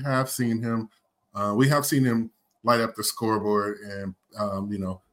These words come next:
u-, using his arm and, and passing before. So, you know, I don't think this is any,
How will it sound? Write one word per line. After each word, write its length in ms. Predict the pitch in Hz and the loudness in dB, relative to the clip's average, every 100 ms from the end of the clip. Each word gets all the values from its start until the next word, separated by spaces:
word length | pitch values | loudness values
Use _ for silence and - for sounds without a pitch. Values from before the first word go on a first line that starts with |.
| _ | _
u-, 160 | 107 110 | -6 0
using 360 | 110 117 113 | 4 4 4
his 200 | 104 101 | 0 0
arm 360 | 104 101 98 95 | 0 0 0 -2
and, 160 | 92 95 | -2 -6
and 180 | 101 95 | -8 -6
passing 500 | - 98 95 95 92 | -4 -4 -4 -6 -6
before. 320 | 92 - 92 | -8 -8 -8
So, 260 | 95 92 95 | -6 -4 -4
you 100 | 92 | -6
know, 140 | 90 _ _ _ _ - | -10 _ _ _ _ -2
I 100 | 139 | 2
don't 220 | 117 113 | 2 4
think 200 | 117 110 | 2 2
this 200 | 113 - | -2 0
is 160 | 101 107 | 0 0
any, 340 | 104 104 | 0 0